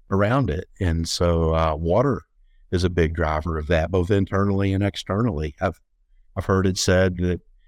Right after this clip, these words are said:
for a chemical plant, water is the hardest material that we handle. It has, has the biggest expense associated with it, especially when you consider external effects. So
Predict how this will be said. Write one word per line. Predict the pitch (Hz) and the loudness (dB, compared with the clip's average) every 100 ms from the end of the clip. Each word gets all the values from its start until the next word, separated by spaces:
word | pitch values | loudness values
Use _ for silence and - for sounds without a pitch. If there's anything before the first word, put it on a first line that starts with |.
| _ - | _ -4
for | 104 | -2
a | 92 | 0
chemical | 98 95 92 95 | 2 2 2 -2
plant, | - 92 98 | 0 2 2
water | 87 90 113 131 98 107 | 0 0 2 2 0 -2
is | 92 - | -4 -4
the | 95 | 0
hardest | 92 95 101 95 - - _ _ _ - | 2 2 2 0 -2 -16 _ _ _ -6
material | 110 110 98 98 101 104 | -2 0 2 2 2 0
that | 101 104 - | 0 -2 -2
we | 107 107 101 | -2 0 0
handle. | 110 139 90 | 0 0 0
It | 76 - | -4 -6
has, | 95 90 92 92 _ _ _ | -2 2 0 -2 _ _ _
has | - 98 | -2 0
the | 92 | 0
biggest | 92 98 98 - | 2 2 0 -2
expense | 104 - 113 120 - - - _ _ - - - | -6 -2 -2 -2 -4 -10 -14 _ _ -20 -18 -6
associated | - 82 - 76 78 73 73 | 0 0 2 0 0 -2 -2
with | 80 - | -2 -2
it, | 80 | -6
especially | - 101 95 95 90 | -4 -4 -2 0 0
when | 87 | 0
you | 87 | -2
consider | 82 - - 92 87 85 | -4 -6 -2 0 0 0
external | 85 - 87 107 90 | -4 -4 -2 0 -2
effects. | 73 - - - - | -6 -10 -14 -12 -10
So | - 82 76 | -10 -12 -16